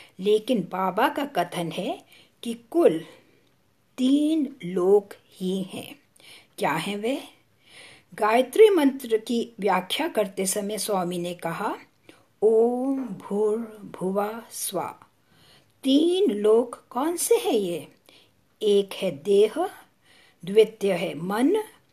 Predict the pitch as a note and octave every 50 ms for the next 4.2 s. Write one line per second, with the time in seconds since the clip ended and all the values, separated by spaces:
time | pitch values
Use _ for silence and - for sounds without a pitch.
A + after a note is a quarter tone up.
0 | _ _ _ _ _ - F3 F3 E3+ - - - A#3 B3+ C#4 C#4 C#4 - A3+ G#3+
1 | F#3+ F3 G#3+ G#3+ D4 A4+ - - _ _ _ _ _ _ _ _ _ _ - -
2 | E3+ D3+ C#3 C3+ - - C3 C#3 B2+ - - - - _ _ _ _ _ _ _
3 | _ - G3 F3+ F3 A#3 C4+ D4+ D4+ D4 - - - - - F#3+ E3+ F#3+ G3+ G3+
4 | G3+ A3+ B3+